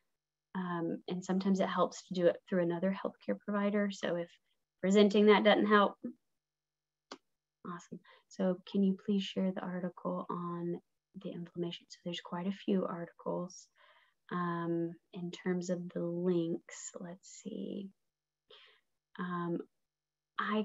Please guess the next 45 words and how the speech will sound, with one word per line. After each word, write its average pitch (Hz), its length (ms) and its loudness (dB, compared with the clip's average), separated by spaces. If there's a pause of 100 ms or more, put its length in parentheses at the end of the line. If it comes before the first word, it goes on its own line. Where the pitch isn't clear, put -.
can 208 140 4
share 196 420 4
some 208 260 2
of 202 80 4
the 202 60 4
mills. 190 640 6
I'll 196 140 -4
try 196 160 2
to 196 40 4
get 190 160 0
my 196 80 2
hands 196 360 4
on 185 100 4
the 180 80 2
mills 190 540 2
one. 269 340 6 (1080)
And 185 400 -8
blood 180 200 -16
test 190 300 -14
markers, 269 300 -8 (260)
okay. 202 240 -8 (600)
Um, 175 480 -2 (760)
and 190 140 4
I'll 175 160 8
include 185 460 4
that 175 180 4
information 170 720 -2
as 170 160 -4
well, 180 480 6
which 175 240 2
ones 175 220 2
are 170 80 2
typically 170 520 -4
studied. - 540 -4 (1120)
Absolutely. 185 640 -2
And 185 160 6
then 185 280 6
I'm 190 160 2
not 190 200 4
sure 202 240 0
how 190 220 2
I 180 60 0
would 175 220 -2
share 180 460 -6
that. 185 380 -8